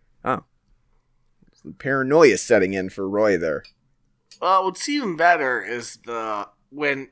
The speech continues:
Speaker 2: he originally shows up on the scene and the one E M T is like, "Yeah, check this out," in front of all the fucking kids, pulls the blanket up and you see chopped up John Belushi and everyone's like, "Uh, uh," and he's like, "Pussies."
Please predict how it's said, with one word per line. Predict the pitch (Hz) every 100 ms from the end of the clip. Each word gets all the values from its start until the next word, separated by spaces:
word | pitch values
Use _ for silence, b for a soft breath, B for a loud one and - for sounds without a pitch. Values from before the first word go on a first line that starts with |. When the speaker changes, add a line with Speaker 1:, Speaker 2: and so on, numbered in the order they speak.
| -
Speaker 2:
he | 135 147 131
originally | 127 196 185 120
shows | - 147 123
up | 135 135
on | 117
the | 95
scene | - 156 147 120 98
and | 104 117
the |
one | 120 147 147
E | 127
M | 117
T | 110 120
is | 117
like, | 101 -
"Yeah, | 104 -
check | - 143 -
this | 131 -
out," | 123 117
in | -
front | 180 165
of |
all | 156 139
the | -
fucking | 170 - 139
kids, | 123 147 127 - b b b b _ _ _ _ _ _ -
pulls | 180 185 151
the | 135
blanket | 139 147 151 147 127
up | 117
and | 123
you | 117
see | - 131
chopped | - 156 131 -
up | 143 113
John | 135 127 127
Belushi | 117 123 127 - 110 101 95
and | 98 104 _ b b b b _ _ _ _ _ _ -
everyone's | 147 147 139 135 120
like, | 131
"Uh, | 330 330 302 254 214
uh," | 254 220
and | 170
he's | 147 127
like, | - _
"Pussies." | - 233 202 - 151 147 -